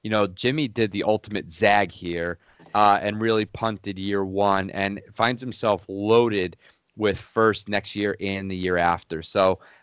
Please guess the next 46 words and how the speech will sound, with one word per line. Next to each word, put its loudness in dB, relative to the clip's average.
uh, 6
I'm 2
interested -8
to -6
see -10
what -4
he -14
does -4
with -8
those. -4
I 2
honestly -2
think -6
it's -10
gonna -6
work 0
out 6
really, 2
really 0
well 4
for 0
him. -4
You -6
know, 2
he's -2
got 2
a 0
couple -4
of -6
building -4
blocks 2
already -4
here -4
with -6
the -10
guys 0
that 0
I -2
just -14
mentioned. -2
Um, 4
you -6
know, 4
and -6
that's -4
it. 0